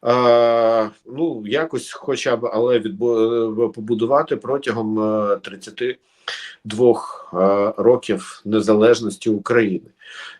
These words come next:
І зараз вони демонтують всі ці речі цілеспрямовано і абсолютно, е, впевнено, не зустрічаючи жодного, е, е, спротиву, як,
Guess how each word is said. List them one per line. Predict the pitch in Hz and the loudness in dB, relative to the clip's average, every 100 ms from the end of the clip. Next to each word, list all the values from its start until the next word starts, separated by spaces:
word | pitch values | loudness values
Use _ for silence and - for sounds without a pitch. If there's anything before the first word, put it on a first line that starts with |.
| _ | _
І | 107 117 117 117 113 | 0 4 6 6 6
зараз | 110 151 214 233 | 4 4 2 0
вони | 214 202 220 226 | -4 -2 -2 0
демонтують | 180 214 214 262 269 135 107 | 0 0 -2 -2 0 0 0
всі | - 104 | -10 -12
ці | - 117 | -4 0
речі | 101 87 - 80 76 _ _ | 2 0 -2 -8 -12 _ _
цілеспрямовано | - 135 131 - 110 95 98 123 156 170 175 175 | -6 -2 -2 -2 -2 0 2 2 2 0 -2 -4
і | - 104 104 120 123 120 | -8 -2 2 2 4 2
абсолютно, | 127 98 95 - 85 104 143 151 147 139 135 135 | 2 -2 -6 -8 -2 0 0 2 4 6 6 2
е, | 123 117 113 110 107 | 0 2 4 4 2
впевнено, | 104 127 101 87 82 71 - - - _ | 0 2 2 0 -14 -14 -20 -20 -20 _
не | 117 139 175 | 2 4 4
зустрічаючи | 190 190 113 107 127 131 143 143 117 | 2 -8 -8 -6 -6 -6 -6 -10 -14
жодного, | 104 110 123 147 147 143 127 120 - | -8 -4 -4 -4 -4 -2 -4 -6 -4
е, | |
е, | 107 110 107 104 101 98 95 95 98 101 98 101 98 | 0 2 2 0 -2 -4 -4 -2 0 -2 -2 -4 -4
спротиву, | - _ 120 113 107 98 98 | -10 _ 2 2 0 -4 0
як, | 98 95 - | 0 -2 -16